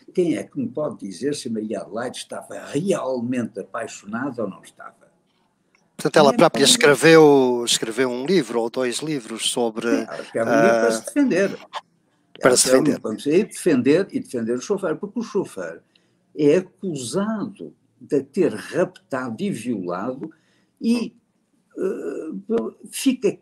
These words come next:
Speaker 1: quatro anos na cadeia. O chofer, ela fica poucos meses no, no, internada, mas o chofer fica muito tempo na cadeia. Ela tem que escrever e ela defende-se a si e defende o chofer, evidentemente.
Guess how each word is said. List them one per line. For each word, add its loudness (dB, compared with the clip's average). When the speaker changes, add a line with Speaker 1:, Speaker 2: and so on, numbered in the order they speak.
Speaker 1:
quatro 0
anos -4
na -6
cadeia. -4
O -6
chofer, -12
ela -6
fica -6
poucos -12
meses -4
no, -2
no, -6
internada, -6
mas -8
o -18
chofer -8
fica -12
muito -18
tempo -12
na -10
cadeia. -8
Ela -14
tem -14
que -18
escrever -6
e -6
ela -2
defende-se -2
a -8
si -8
e -4
defende -12
o -8
chofer, -6
evidentemente. -12